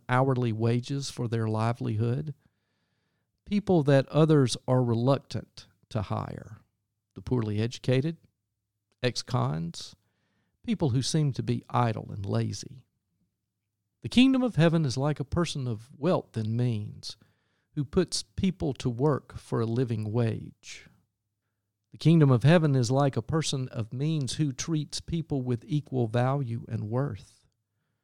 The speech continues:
The kingdom of heaven is like a business owner who hires those who are out of work, whom no one else wants to employ. Whether it is the welcomed surprise of grace,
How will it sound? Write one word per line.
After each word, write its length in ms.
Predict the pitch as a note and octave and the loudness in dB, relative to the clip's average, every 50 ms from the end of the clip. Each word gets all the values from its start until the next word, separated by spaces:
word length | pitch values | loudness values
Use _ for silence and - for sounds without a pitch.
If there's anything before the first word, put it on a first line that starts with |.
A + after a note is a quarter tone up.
| _ _ _ _ _ _ _ _ _ _ | _ _ _ _ _ _ _ _ _ _
The 80 | - A2+ | -16 -4
kingdom 360 | - - G3+ A3+ A3+ G#3 G3 | 2 4 4 6 6 6 6
of 140 | F3 D3 A2+ | 6 4 4
heaven 380 | A#2 C3 D#3 D#3+ E3 E3+ D#3 | 4 4 4 4 4 4 4
is 200 | C3 A2+ G#2+ - | 4 2 2 0
like 320 | A#2 A#2+ B2+ D3+ D#3 C#3+ - | 0 0 0 0 0 0 0
a 60 | A#2 | -4
business 500 | G#2+ A2+ A#2+ E3 F#3 - - E3+ D3+ - | -2 0 0 0 0 0 0 -2 0 2
owner 280 | E3+ D#3+ E3+ E3+ E3 C#3+ | 2 2 2 2 2 2
who 160 | B2 C#3 A#2 | 0 0 -2
hires 420 | - - - F#3 F#3+ F#3+ F3 - | -2 -4 -4 -2 0 0 -2 -2
those 360 | D3+ D3 D#3+ E3+ E3 E3 D#3+ | 0 0 2 2 2 0 -2
who 140 | - F3 D#3+ | -2 -2 -2
are 120 | C#3+ C3+ - | -2 -2 -2
out 180 | C3+ D#3+ E3+ | -2 -2 -2
of 140 | D#3 C3 C3 | -2 -4 -4
work, 420 | D3 E3 F3 C3 - - _ - - _ _ _ _ _ _ _ _ _ | -2 0 0 0 -2 -6 _ -20 -20 _ _ _ _ _ _ _ _ _
whom 220 | - E3 D#3 C3+ | 2 2 4 4
no 100 | B2+ D3 | 4 2
one 240 | D#3+ D3+ D3+ C#3 C3+ - | 2 2 2 0 0 0
else 440 | - D#3+ F3+ D3 - - - - | 0 0 0 0 -4 -8 -12 -10
wants 340 | B2 A#2+ C3+ C3 - - - | -6 -4 -4 -4 -6 -8 -12
to 160 | - - B2 | -8 -6 -4
employ. 680 | A#2+ A2+ A2+ - - C#3 C#3+ C#3 B2+ - - - A#2+ A#2+ _ _ _ _ _ _ _ _ _ _ _ _ _ _ _ _ _ _ _ _ _ _ | -4 -4 -4 -6 -6 -6 -6 -6 -6 -8 -10 -14 -18 -20 _ _ _ _ _ _ _ _ _ _ _ _ _ _ _ _ _ _ _ _ _ _
Whether 320 | D3 F3 E3+ G3 F#3 F#3 | 2 4 6 6 6 6
it 160 | F3+ E3+ D#3+ - | 6 4 2 0
is 400 | - D3+ C#3+ D3 D3 C#3 B2+ - | 0 2 4 4 4 2 0 -2
the 160 | - B2 A2 | -2 -2 -2
welcomed 760 | G#2+ G#2 A2+ B2+ D3+ F3 E3+ - - G3 F3+ F3 F3 D#3+ - | -2 0 2 2 2 2 0 -2 -2 -2 -2 -2 -2 -4 -6
surprise 880 | - - - - - B2+ - - - - C3 C#3 C#3+ C#3+ C#3+ C#3 - | -8 -6 -4 -4 -4 -4 -6 -8 -6 -4 -2 -2 0 0 -2 -2 -4
of 140 | A2+ G#2+ - | -6 -10 -10
grace, 680 | - A#2 A#2 A#2+ B2+ C#3 D3 C#3+ - - - - - - | -8 -4 -2 -2 -2 -2 -4 -6 -8 -10 -12 -12 -14 -16